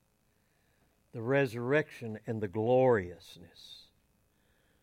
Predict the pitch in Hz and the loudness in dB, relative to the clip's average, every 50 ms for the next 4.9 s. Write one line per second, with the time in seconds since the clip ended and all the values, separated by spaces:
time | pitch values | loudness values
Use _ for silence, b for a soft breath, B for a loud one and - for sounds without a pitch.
0 | _ _ _ _ _ _ - 107 98 107 110 - - - 127 120 120 110 92 95 | _ _ _ _ _ _ -12 -6 -4 -4 -4 -4 -4 -2 -2 0 0 -2 -4 -8
1 | 95 78 101 113 101 107 113 117 117 113 110 110 - - - 107 107 113 120 120 | -10 -10 -10 -8 -6 -6 -4 -4 -4 -4 -6 -8 -10 -12 -6 -4 0 2 2 2
2 | 110 104 104 101 - - 101 95 101 101 98 92 - - 147 139 127 117 110 101 | 2 0 -4 -6 -8 -12 -14 -12 -10 -12 -12 -14 -12 -8 -6 -4 -4 -4 -4 -6
3 | 92 95 101 92 92 101 107 107 104 104 107 113 113 104 98 92 85 - _ _ | -8 -10 -12 -10 -10 -10 -8 -8 -6 -6 -4 -4 -2 -2 -4 -6 -8 -12 _ _
4 | _ _ _ _ _ - 107 107 120 139 143 - - - - - - | _ _ _ _ _ -12 -6 -2 -2 -2 -2 -4 -8 -18 -20 -20 -20